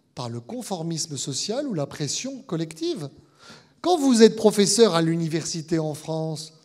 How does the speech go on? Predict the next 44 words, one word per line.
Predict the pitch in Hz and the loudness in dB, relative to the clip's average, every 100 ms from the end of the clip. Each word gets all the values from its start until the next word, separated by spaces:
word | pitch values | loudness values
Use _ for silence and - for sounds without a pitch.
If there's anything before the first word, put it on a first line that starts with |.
| _ _ _ - | _ _ _ -18
si | - | -12
vous | 135 143 160 | -8 0 0
écrivez | 156 156 147 | 0 2 2
pas | 143 156 | 2 -2
en | 151 | -2
écriture | 147 143 147 - 156 131 | -4 -4 -8 -6 -8 -6
inclusive, | 131 127 135 139 196 330 226 113 - _ _ _ - | -8 -10 -10 -8 -6 -6 -8 -12 -16 _ _ _ -16
vous | 123 127 | -6 -4
êtes | 123 - | -4 -8
mal | 127 123 | -8 -6
noté, | 131 139 139 320 294 | -4 -6 -4 -6 -4
mal | 147 123 | -6 -6
jugé. | 123 156 254 349 - _ _ _ _ _ | -8 -10 -10 -10 -16 _ _ _ _ _
Donc | 147 139 | -6 -6
vous | 143 | -6
finissez, | 139 156 151 185 | -6 -6 -2 0
même | 165 160 | 0 0
si | 156 156 | -4 -8
vous | 139 135 | -6 -6
êtes | 143 | -6
contre, | - 311 339 - _ _ _ _ _ | -6 -8 -8 -18 _ _ _ _ _
par | 151 110 | -6 -6
respecter | 127 - 202 - 330 | -6 -8 -10 -8 -8
l'écriture | 247 190 156 160 | -6 -8 -8 -10
inclusive. | 156 156 147 156 151 - _ - - - | -10 -10 -10 -10 -12 -20 _ -20 -6 2
Et | 196 | 4
si | - | 6
vous | 254 233 | 4 4
vivez | 214 226 | 4 6
dans | 208 | 6
une | 175 208 | 4 2
cité, | 202 220 196 226 220 220 - - - _ _ _ _ _ _ _ _ - | 0 -4 0 4 4 2 -8 -20 -20 _ _ _ _ _ _ _ _ 4
bah, | 190 - - 185 | 4 4 -6 -2
il | |
est | 165 | 0
de | 151 | 2
bon | 185 185 | 0 2
temps | 208 | 0
de | 202 | 2
s'intégrer | 180 175 151 175 | -2 -4 -4 -4
en | 170 | -4
faisant | 143 180 | -4 -4
le | |
chouf. | 190 339 349 - | -2 -4 -4 -8